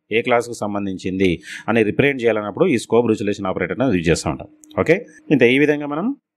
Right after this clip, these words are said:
అవుట్ సైడ్ క్లాస్‌లో ఒక మెంబర్ ఫంక్షన్ ఇంప్లిమెంటేషన్ చేసుకోవచ్చు. అవుట్ సైడ్‌లో ఇంప్లిమెంట్ చేయాలన్నప్పుడు ఫస్ట్ మెంబర్ ఫంక్షన్ రిటర్న్ టైప్ రాయాలి, తర్వాత క్లాస్ నేమ్ ఇవ్వాలి, తర్వాత స్కోప్ రిజల్యూషన్ ఆపరేటర్ పెట్టాలి, తర్వాత మెంబర్ ఫంక్షన్ నేమ్, తర్వాత బ్రాకెట్ ఓపెన్, బ్రాకెట్ క్లోజ్, మధ్యలో ఆ మెంబర్ ఫంక్షన్కి సంబంధించిన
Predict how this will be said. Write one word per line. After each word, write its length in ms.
అవుట్ 160
సైడ్ 180
క్లాస్‌లో 360
ఒక 120
మెంబర్ 240
ఫంక్షన్ 320
ఇంప్లిమెంటేషన్ 520
చేసుకోవచ్చు. 360
అవుట్ 160
సైడ్‌లో 220
ఇంప్లిమెంట్ 320
చేయాలన్నప్పుడు 500
ఫస్ట్ 300
మెంబర్ 320
ఫంక్షన్ 400
రిటర్న్ 240
టైప్ 200
రాయాలి, 320
తర్వాత 280
క్లాస్ 280
నేమ్ 180
ఇవ్వాలి, 300
తర్వాత 200
స్కోప్ 260
రిజల్యూషన్ 380
ఆపరేటర్ 280
పెట్టాలి, 280
తర్వాత 200
మెంబర్ 240
ఫంక్షన్ 300
నేమ్, 120
తర్వాత 260
బ్రాకెట్ 320
ఓపెన్, 220
బ్రాకెట్ 260
క్లోజ్, 260
మధ్యలో 260
ఆ 120
మెంబర్ 280
ఫంక్షన్కి 320
సంబంధించిన 400